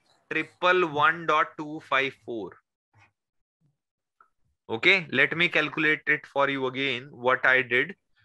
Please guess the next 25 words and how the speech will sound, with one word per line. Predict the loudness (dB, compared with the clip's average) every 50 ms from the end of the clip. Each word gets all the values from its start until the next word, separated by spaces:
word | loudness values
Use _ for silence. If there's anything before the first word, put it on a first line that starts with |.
| _ _ _
So | -6 -4 -2
I | 2 4 4 6
am | 6 6 4 2 0 -2 -8 -6 -2
going | -2 -2 -2 -2 -4 -2
to | -2 -2
just | -2 -2 0 2 2 2 0 -2 -4 -8 -6 -2
take | -2 -2 -2 -2
out | -4 -4 -4 -4
the | -4 -6
subnet | -6 -4 -4 -4 -4 -4 -6 -6 -6 -4 -6 -6 -6 -10 -20 _ _ _ _ -10
mask | -6 -2 0 0 0 -2 -4 -8 -20 -20 _ _ _ _ _ _ _ _ _ _ _ _ _ _ _ _ _ _ -20 -16 -10
from | -6 -6 -4 -6 -6 -10 -12
slash | -6 0 2 4 4 4 2 0
twenty-two, | -2 -2 -2 -2 -2 -2 -2 -2 -2 -2 -2 0
it | 0 0 0
is | -2 -2 -2
very | -2 -4 -4 -4
easy. | -6 -8 -8 -8 -6 -6 -6 -6 -4
Just | -2 -2 -2 -2 -2 -4 -2
get | 0 0 0 2 2
the | 2 2 2
gap | 4 4 4 4 4 2 -2 -6
four | -8 -6 -4
dot | 0 2 2 2 2 -2
zero, | -6 -12 -8 -8 -6 -6 -6 -8 -10